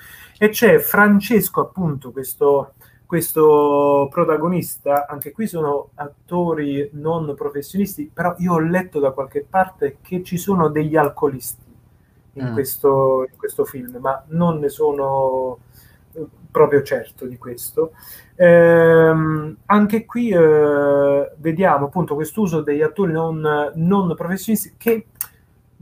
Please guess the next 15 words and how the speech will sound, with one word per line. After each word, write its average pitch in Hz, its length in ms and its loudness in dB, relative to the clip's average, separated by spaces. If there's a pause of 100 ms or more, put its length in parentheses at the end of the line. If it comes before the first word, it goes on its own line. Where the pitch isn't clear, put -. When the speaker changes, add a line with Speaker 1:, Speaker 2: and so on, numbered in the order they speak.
(800)
Speaker 1:
vogliono 208 280 6
sottolineare 208 800 2
proprio 190 300 -8
quella 180 260 -2
che 180 140 -6
è - 20 -2
la 170 140 0
loro 147 760 2
vita 208 380 0
quotidiana, 175 880 -4
ma 156 920 2
con 151 160 0
l'intento 156 640 -2
sempre 143 540 -6
straniante 208 1120 2